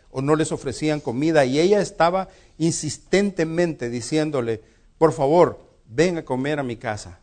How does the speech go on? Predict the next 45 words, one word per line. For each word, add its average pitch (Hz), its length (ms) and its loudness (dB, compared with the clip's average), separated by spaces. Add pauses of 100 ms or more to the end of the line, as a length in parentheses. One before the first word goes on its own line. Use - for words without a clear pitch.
ven 147 320 4
a 151 100 -2
comer 135 280 -6
a 131 40 -6
mi 127 140 -8
casa". 123 420 -6 (320)
Luego 202 400 8
de 190 140 4
que 151 260 4
él 196 120 2
venía 160 400 0
a - 60 -2
comer 180 260 -2
a 180 60 4
la 151 140 0
casa 165 300 0
cuando 147 200 -4
pasaba 156 400 0
por 139 160 -2
ahí, 143 160 0
dice, 156 360 -4 (360)
le 139 160 2
dijo 180 220 0
a 170 60 4
su, 147 240 -6
a 127 100 -2
su 117 120 -10
esposo, 208 480 -2
"Mira, 143 560 0 (500)
esposo, 147 580 -2 (540)
¿por 147 120 -8
qué 214 120 -6
no 262 100 0
le 262 120 2
hacemos 185 500 -2
un, 202 320 -6
un 190 120 -4
cuartito 175 760 -2
al 123 220 2
varón 139 340 2
de 180 100 0
Dios 170 340 0 (300)
para 147 220 0
que 139 100 -4
descanse 139 760 -2